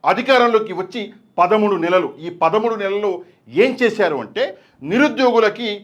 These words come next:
ఇరవై లక్షల ఉద్యోగాలు ఇస్తాము, లేకపోతే నెలకి మూడు వేల రూపాయలు నిరుద్యోగ భృతి ఇస్తాము అన్నారు. పదమూడు నెలలైంది కాబట్టి నెలకి మూడు వేల రూపాయలు అంటే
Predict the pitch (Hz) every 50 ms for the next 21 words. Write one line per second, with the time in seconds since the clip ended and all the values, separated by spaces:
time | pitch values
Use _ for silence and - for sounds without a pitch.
0 | - 127 165 202 220 233 226 214 196 - - 208 185 165 165 170 160 220 233 214
1 | 208 196 185 180 - 190 185 202 240 233 190 185 185 180 - 202 - 220 196 180
2 | 175 - - _ _ - 139 175 208 262 269 254 262 226 214 214 214 208 208 180
3 | 165 175 170 190 196 196 185 165 165 - - - 139 151 165 208 202 165 202 180
4 | 185 160 131 156 - - 196 165 - - - 151 143 143 170 180 - 143 131 127
5 | 113 110 151 196 - - _ _ _ _ _ 165 180 220 247 247 254 240 233 208
6 | 208 226 240 240 233 220 202 190 180 170 170 170 170 214 202 180 170 - - _
7 | _ 147 160 202 233 233 240 226 196 196 196 196 190 180 175 160 175 170 196 190
8 | 190 175 165 160 160 196